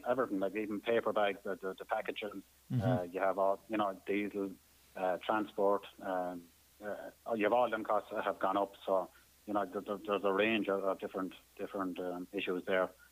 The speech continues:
Speaker 1: Um, yeah, the, the, with Jim Cow-, Jim Power, uh, he, he was, he done all the talk on
Speaker 2: Mm-hmm.
Speaker 1: input costs and food inflation and, and,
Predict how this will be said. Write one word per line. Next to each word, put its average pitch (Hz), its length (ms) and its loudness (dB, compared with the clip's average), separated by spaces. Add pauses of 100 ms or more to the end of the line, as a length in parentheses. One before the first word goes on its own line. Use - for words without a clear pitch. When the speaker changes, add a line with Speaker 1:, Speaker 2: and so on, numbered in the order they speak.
(340)
Speaker 1:
Um, 87 360 -4 (480)
yeah, 98 180 2
the, 98 180 -2 (460)
the, 104 140 4
with 104 180 2
Jim 117 160 4
Cow-, 113 220 2 (120)
Jim 113 200 -2
Power, 104 460 4
uh, 92 280 2
he, 104 160 2 (100)
he 104 140 -2
was, 98 200 -2
he 104 120 -4
done 101 160 2
all 95 160 4
the 95 80 -8
talk 101 320 2
on 92 140 -2
Speaker 2:
Mm-hmm. 92 180 -2
Speaker 1:
input 98 240 0
costs 95 380 0
and 90 180 -8 (180)
food 101 240 0
inflation 95 560 0
and, 90 140 -10 (580)
and, 85 280 -6